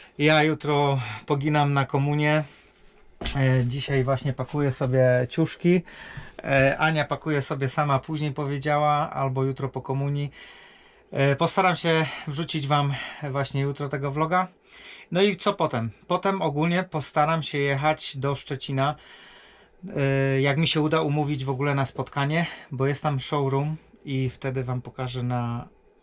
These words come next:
rzeczywistości, jak wyglądają kopuły sferyczne. Czy to się uda, to zobaczymy, ale będę się starać. No a potem będziemy śmigać wzdłuż wybrzeża. Nie mamy docelowego miejsca, po prostu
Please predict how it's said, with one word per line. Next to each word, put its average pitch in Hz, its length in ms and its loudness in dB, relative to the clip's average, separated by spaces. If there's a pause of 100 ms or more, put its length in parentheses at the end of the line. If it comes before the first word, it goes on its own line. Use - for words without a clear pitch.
rzeczywistości, 123 840 -8
jak 117 180 -4
wyglądają 117 640 -4
kopuły 117 400 -8
sferyczne. 139 640 -8 (1800)
Czy 208 120 2
to 202 100 4
się 220 120 2
uda, 208 380 2
to 165 100 -4
zobaczymy, 185 560 0 (120)
ale 156 200 2
będę 156 260 0
się 139 140 -4
starać. 180 500 0 (160)
No 220 120 2
a 202 100 4
potem 196 320 0
będziemy 165 320 0
śmigać 160 460 -2
wzdłuż 143 400 -4
wybrzeża. 165 640 0
Nie 160 200 -2
mamy 165 280 2
docelowego 151 640 -2
miejsca, 151 460 -4
po 160 180 -10
prostu 165 460 -6